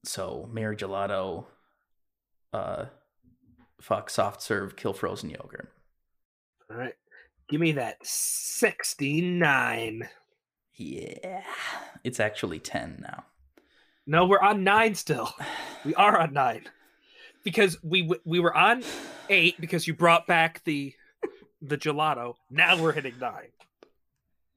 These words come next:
Speaker 1: Okay, well, w-, whatever. You, you keep track now. I'll,
Speaker 2: I'm,
Speaker 1: I'll
Speaker 2: I'm
Speaker 1: just,
Speaker 2: sticking
Speaker 1: I'll
Speaker 2: to
Speaker 1: just
Speaker 2: my
Speaker 1: read 'em.
Speaker 2: guns.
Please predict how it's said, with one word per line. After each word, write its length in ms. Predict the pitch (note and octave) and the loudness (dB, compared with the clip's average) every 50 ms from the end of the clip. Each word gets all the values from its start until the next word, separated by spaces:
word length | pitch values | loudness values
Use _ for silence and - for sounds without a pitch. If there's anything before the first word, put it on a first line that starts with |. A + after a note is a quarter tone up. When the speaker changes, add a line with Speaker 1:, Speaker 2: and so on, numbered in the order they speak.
| _ _ _ _ _ _ _ - - - - B2 | _ _ _ _ _ _ _ -20 -16 -8 -4 -4
Speaker 1:
Okay, 240 | A#2 - G#2 G2+ | -4 -2 -2 -2
well, 220 | G#2 A#2 C3 C#3 - | 2 4 4 4 2
w-, 240 | - - E3 D#3 A#2 | 2 -2 -2 -2 0
whatever. 640 | - C#3 C3 A#2 G#2+ A2 G#2+ A2+ A2+ - - - - _ _ _ _ _ _ - | 4 6 6 6 6 4 4 2 2 0 -2 -8 -20 _ _ _ _ _ _ -4
You, 180 | - D3+ E3+ F3 | 0 4 4 4
you 220 | D#3+ F3 F#3+ G#3 | 6 6 6 6
keep 240 | F#3+ - F3 D#3 C#3 | 4 4 0 0 0
track 400 | - - - A2 C#3+ C#3 - - | 2 0 0 0 0 -4 -8 -6
now. 260 | G#2 G2 G2 G2+ G#2 - - - - - - | -6 -6 -4 -6 -8 -8 -10 -20 -18 -8 0
I'll, 180 | A#2 A#2+ C3 C3+ | 6 8 8 8
Speaker 2:
I'm, 180 | B3 C#4 B3 C3+ | 8 8 8 10
Speaker 1:
I'll 160 | C#3 C#3+ C#3 | 10 10 10
Speaker 2:
I'm 60 | B2+ B2+ C3 | 8 8 6
Speaker 1:
just, 360 | B2+ B2+ - - - - - | 6 6 2 -8 -10 -10 -2
Speaker 2:
sticking 200 | - - - - D3 | 2 4 8 10 12
Speaker 1:
I'll 80 | D#3+ | 12
Speaker 2:
to 40 | D#3+ | 12
Speaker 1:
just 160 | F#3+ G#3+ G#3 | 12 10 10
Speaker 2:
my 60 | D3 | 12
Speaker 1:
read 200 | D3 - - F#3 | 12 12 12 10
'em. 100 | A#2 A2 | 8 6
Speaker 2:
guns. 280 | G#2+ G#2+ - - - | 4 0 -6 -10 -12